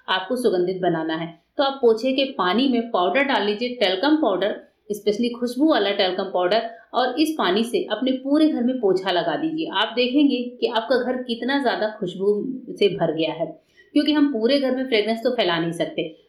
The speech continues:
और पोछा जरूर लगा सकते हैं। बस इस पानी से आपको पूरे घर में पोछा लगा देना है। जैसे मेरी किचन की जो स्लैब है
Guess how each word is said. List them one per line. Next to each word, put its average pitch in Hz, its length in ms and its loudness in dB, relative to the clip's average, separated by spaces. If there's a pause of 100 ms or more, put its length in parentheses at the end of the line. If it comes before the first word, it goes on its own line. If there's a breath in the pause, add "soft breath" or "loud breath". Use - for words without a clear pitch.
(100)
और 247 80 2
पोछा 214 360 2
जरूर 233 280 4
लगा 185 220 2
सकते 175 320 -6
हैं। 180 140 -6
बस 220 160 2
इस 262 100 -4
पानी 220 300 0
से 254 120 0
आपको 226 200 0
पूरे 208 220 4
घर 190 140 2
में 185 100 -2
पोछा 190 320 0
लगा 254 240 0
देना 254 240 -2
है। 254 160 -2
जैसे 202 220 0
मेरी 202 220 0
किचन 226 320 -2
की 233 100 -6
जो 233 120 -4
स्लैब 196 400 0
है - 180 -4